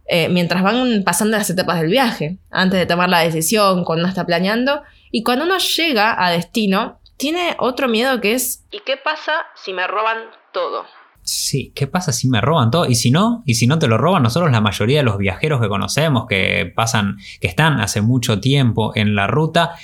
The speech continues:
Speaker 2: rara vez le robaron o por ahí le pasó alguna vez y no es el fin del viaje, obviamente. Como decíamos antes, hay que tener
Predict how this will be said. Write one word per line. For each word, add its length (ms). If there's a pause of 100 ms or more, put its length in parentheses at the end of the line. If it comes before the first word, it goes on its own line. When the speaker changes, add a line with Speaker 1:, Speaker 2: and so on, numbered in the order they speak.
(260)
Speaker 2:
rara 360
vez 180
le 80
robaron 520
o 140
por 140
ahí 100
le 120
pasó 480
alguna 420
vez 360
y 140
no 180
es 160
el 120
fin 220
del 140
viaje, 540
obviamente. 680 (240)
Como 180
decíamos 480
antes, 320
hay 120
que 80
tener 380